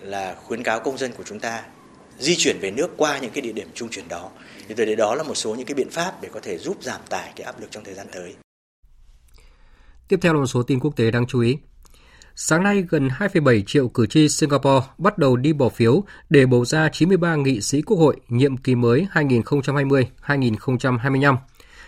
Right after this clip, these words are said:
Speaker 2: Đây là cuộc tổng tuyển cử có một không hai trong lịch sử bầu cử tại đảo quốc Sư Tử kể từ năm một nghìn chín trăm sáu mươi lăm cho tới nay, khi nó diễn ra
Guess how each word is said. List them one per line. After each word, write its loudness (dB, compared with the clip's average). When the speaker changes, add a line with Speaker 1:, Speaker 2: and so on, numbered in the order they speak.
Speaker 2:
Đây 6
là 6
cuộc 0
tổng 2
tuyển 2
cử 4
có -4
một 2
không -2
hai 0
trong -2
lịch 0
sử 0
bầu 2
cử 2
tại -2
đảo -4
quốc -4
Sư 0
Tử 4
kể 4
từ -4
năm -2
một -2
nghìn 0
chín -2
trăm -2
sáu -4
mươi 0
lăm 2
cho 0
tới 0
nay, 2
khi 4
nó 6
diễn 0
ra -2